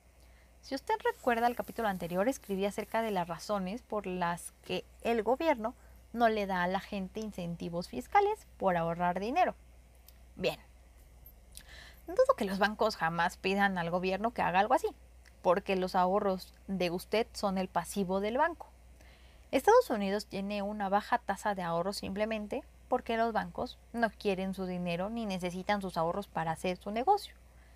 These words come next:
Así que este ejemplo es una manera de jugar al banco e incrementar sus ahorros sin hacer mucho esfuerzo. El flujo de efectivo de estos treinta mil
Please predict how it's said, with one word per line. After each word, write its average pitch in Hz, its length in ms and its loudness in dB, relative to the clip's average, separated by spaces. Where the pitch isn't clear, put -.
Así 214 220 -2
que 190 200 -2
este 180 220 -2
ejemplo 254 340 -2
es 214 100 -4
una 202 160 -4
manera 190 480 -2
de 233 120 8
jugar 196 340 2
al 196 160 4
banco 208 400 4
e 277 100 0
incrementar 302 760 -2
sus - 260 -8
ahorros 220 420 0
sin 240 220 0
hacer 196 220 0
mucho 240 260 -4
esfuerzo. - 380 4
El 240 160 -2
flujo 339 380 4
de 247 100 4
efectivo 170 560 -6
de 185 200 2
estos - 320 -8
treinta 180 400 -6
mil 220 380 -8